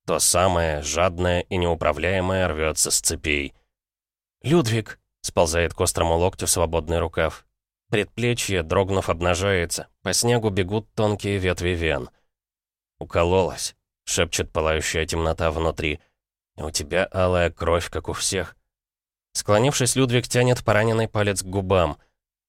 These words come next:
«Больно? Сейчас пройдет. Я всю эту боль заберу себе, я совсем не замечу ее за своей... Поверь, отдай». Она глядит сверху вниз, окутанная нимбом собственных волос. Она испугана. Почему иначе позволяет эту дерзость?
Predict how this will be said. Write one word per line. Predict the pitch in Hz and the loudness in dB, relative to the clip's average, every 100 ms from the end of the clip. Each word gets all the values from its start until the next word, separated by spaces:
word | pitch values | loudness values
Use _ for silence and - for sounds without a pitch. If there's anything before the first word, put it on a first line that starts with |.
| - | -12
«Больно? | 78 82 98 85 _ _ _ _ - | -2 0 0 -4 _ _ _ _ -4
Сейчас | 107 104 117 - | -2 2 0 0
пройдет. | 107 107 95 78 - _ - | -2 0 -2 -4 -10 _ -8
Я | 82 85 | 0 0
всю | - 92 | 2 0
эту | 87 | 0
боль | 85 98 90 | -2 0 0
заберу | 87 87 85 | 0 0 0
себе, | - 82 85 76 | -2 -4 -6 -6
я | 78 | -4
совсем | - 80 - 90 | -4 -2 0 0
не | 87 | 0
замечу | 82 90 98 - | 0 0 -2 -2
ее | 82 80 87 | -4 -4 -4
за | 80 | -2
своей... | - 85 85 85 80 _ _ - | -2 -2 -4 -6 -8 _ _ -4
Поверь, | 98 90 104 85 | -2 0 0 0
отдай». | 85 85 98 85 - _ _ _ _ _ _ _ - | -4 -2 -2 -2 -6 _ _ _ _ _ _ _ -2
Она | 92 131 | 2 2
глядит | 131 123 127 | 2 0 0
сверху | - 120 110 | 2 0 2
вниз, | 98 107 131 | 2 2 0
окутанная | 101 98 92 92 90 90 | 0 0 2 2 2 2
нимбом | 90 98 95 90 85 | 2 0 0 0 0
собственных | 90 - - 85 80 | -2 -2 -2 -2 2
волос. | 87 87 82 - _ _ _ - | 2 4 2 -2 _ _ _ -4
Она | 92 85 | 0 2
испугана. | 82 - 101 90 80 73 _ _ - | 0 0 -2 0 0 -2 _ _ -6
Почему | 90 104 117 | 0 2 2
иначе | 117 120 117 | 2 0 -2
позволяет | 107 98 98 101 104 101 | -4 -2 0 0 -2 -2
эту | 98 98 | -4 -2
дерзость? | 101 80 71 - - | -2 -2 -4 -6 -8